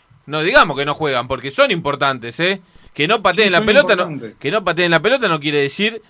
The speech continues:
Speaker 1: que no tengan la responsabilidad de pagar lo que ellos firmaron con una lapicera, ¿eh? Porque agarraron la lapicera, a-, metieron el gancho y después no se les paga.
Speaker 2: Sí.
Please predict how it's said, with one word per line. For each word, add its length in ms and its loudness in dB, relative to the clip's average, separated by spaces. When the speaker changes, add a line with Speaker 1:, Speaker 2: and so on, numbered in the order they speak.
Speaker 1:
que 120 -4
no 140 -6
tengan 220 -2
la 80 0
responsabilidad 1040 -2
de 140 -2
pagar 460 2
lo 220 -2
que 160 -2
ellos 340 -4
firmaron 460 0
con 80 -2
una 100 0
lapicera, 680 2
¿eh? 120 -6
Porque 180 -6
agarraron 280 2
la 80 4
lapicera, 640 2
a-, 380 -6
metieron 400 0
el 120 2
gancho 460 0
y 120 -6
después 240 -4
no 80 -4
se 80 -6
les 80 -4
paga. 400 2
Speaker 2:
Sí. 140 -14